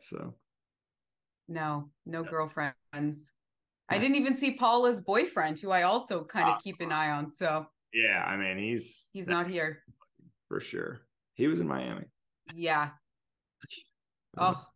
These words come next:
Speaker 2: Yeah, he, he's got me a little starstruck in Silicon Valley last year. I didn't really know what to, I'm just,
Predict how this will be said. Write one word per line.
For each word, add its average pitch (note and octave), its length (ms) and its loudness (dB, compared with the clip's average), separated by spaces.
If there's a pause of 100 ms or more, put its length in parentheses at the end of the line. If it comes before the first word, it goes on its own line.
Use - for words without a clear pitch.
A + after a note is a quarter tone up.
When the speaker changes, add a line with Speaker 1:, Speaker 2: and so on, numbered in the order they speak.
(960)
Speaker 2:
Yeah, E3+ 200 0
he, G#3+ 220 -2
he's F#3+ 340 -2
got F3+ 240 4
me F#3 80 2
a F3+ 60 2
little E3+ 180 0
starstruck D#3+ 640 -2
in D3+ 220 -2
Silicon D#3 480 -2
Valley D3 260 2
last D3+ 340 -6
year. D3 140 -2
I D3 60 -2
didn't D3 320 -6
really D3+ 240 -6
know D3 160 -4
what D3+ 180 -8
to, D3+ 160 -12 (380)
I'm D3+ 160 -2
just, D#3 240 -8